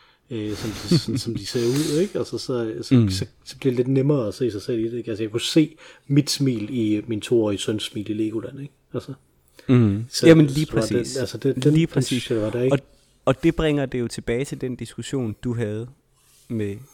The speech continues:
Speaker 2: din kone, eller samtale, du havde med din kone. Både
Speaker 1: Mhm.
Speaker 2: det, som hun, s-,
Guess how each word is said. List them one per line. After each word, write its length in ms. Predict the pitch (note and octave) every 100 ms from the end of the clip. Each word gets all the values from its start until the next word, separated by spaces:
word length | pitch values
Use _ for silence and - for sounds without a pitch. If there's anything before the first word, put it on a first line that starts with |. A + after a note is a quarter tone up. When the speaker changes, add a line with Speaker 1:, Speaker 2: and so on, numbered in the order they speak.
| -
Speaker 2:
din 60 | G#2
kone, 240 | F#2+ G#2
eller 100 | -
samtale, 380 | - G#2 B2 A#2+
du 60 | -
havde 160 | A2 G#2+
med 80 |
din 120 | A2 G#2+
kone. 300 | C3 C#3+ D3+
Både 200 | C#3+ B2+
Speaker 1:
Mhm. 60 |
Speaker 2:
det, 200 | B2 A#2 - - _ _
som 240 | - - A2+
hun, 340 | A#2+ B2+ C#3 - _ _ _ _ _ _ _ _ _ _ _ - B1
s-, 200 | - -